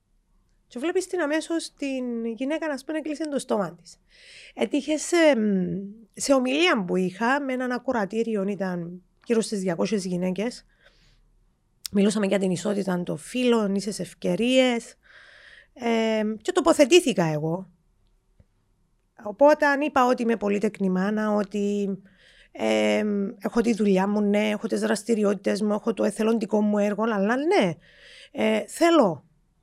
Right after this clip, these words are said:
να είμαι πολιτικός, γιατί θέλω λόγο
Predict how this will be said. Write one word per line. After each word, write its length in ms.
να 280
είμαι 460
πολιτικός, 840
γιατί 220
θέλω 260
λόγο 560